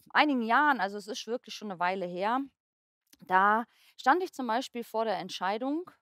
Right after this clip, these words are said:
ob ich meinen Beruf als Lehrerin kündige, äh, und dann hauptamtlich anfange,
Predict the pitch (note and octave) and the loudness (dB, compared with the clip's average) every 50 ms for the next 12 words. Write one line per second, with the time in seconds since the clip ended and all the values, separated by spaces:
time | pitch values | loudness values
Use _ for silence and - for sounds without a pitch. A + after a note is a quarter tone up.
0 | _ _ _ _ _ _ _ _ _ _ _ - G3+ - - B3 A#3+ - - - | _ _ _ _ _ _ _ _ _ _ _ -6 -6 -4 -4 -6 -8 -8 -6 -2
1 | A3 G#3+ G#3+ G#3+ G3 F#3+ F3+ A3+ C4+ F4 G4+ - - F#3 F#3 - - F#3 G3+ A#3+ | 0 2 2 0 -2 -6 -6 -6 -6 -6 -6 -6 -6 -8 -8 -8 -6 -4 -2 -2
2 | C4 C4+ C4+ C4 D4 D4 D4 D4+ D4+ D4 C4+ A#3 _ - A3+ A#3 B3+ C#4 D4 D4+ | -2 -2 -4 -2 -2 -2 -2 -2 -2 -4 -6 -10 _ -8 -4 -2 -2 -2 -2 -4
3 | - D#4 D#4+ E4+ F4+ F4+ - _ _ _ _ _ _ _ _ _ _ - G3 G3+ | -4 -6 -8 -8 -8 -10 -12 _ _ _ _ _ _ _ _ _ _ -4 -2 0
4 | G3+ G#3 G#3 G#3+ G#3+ G#3+ - _ _ - G#3 B3 C#4 C#4+ C#4 - - - - _ | 0 0 0 -2 -4 -6 -8 _ _ -2 0 0 0 0 -2 -6 -12 -20 -8 _
5 | - G3+ A#3 A#3+ G3 G3 A#3 D4+ - - - - A3+ G#3+ - G3+ G#3+ - - F3 | -4 -2 -2 -2 -2 -2 -2 -2 -2 -4 -6 -6 -6 -6 -8 -10 -10 -8 -8 -10
6 | G3+ F#3+ - - G3+ G3+ G3+ G3 G3 G3+ | -10 -8 -8 -8 -6 -4 -4 -6 -6 -8